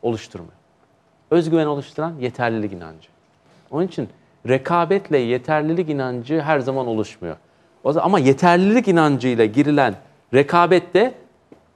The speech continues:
amaç birinci olmak olmuyor. Sonuç birinci olarak geliyor. Yani birincilik hede-,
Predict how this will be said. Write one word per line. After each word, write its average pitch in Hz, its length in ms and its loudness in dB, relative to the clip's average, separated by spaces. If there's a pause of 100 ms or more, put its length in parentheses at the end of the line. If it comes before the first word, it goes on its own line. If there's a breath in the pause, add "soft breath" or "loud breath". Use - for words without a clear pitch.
(120)
amaç 175 360 2
birinci 175 280 6
olmak 175 280 4
olmuyor. 123 400 -2 (100)
Sonuç 190 420 0
birinci 143 280 4
olarak 104 340 0
geliyor. 87 220 -8
Yani 185 320 2 (320 loud breath)
birincilik 185 680 4
hede-, 135 160 2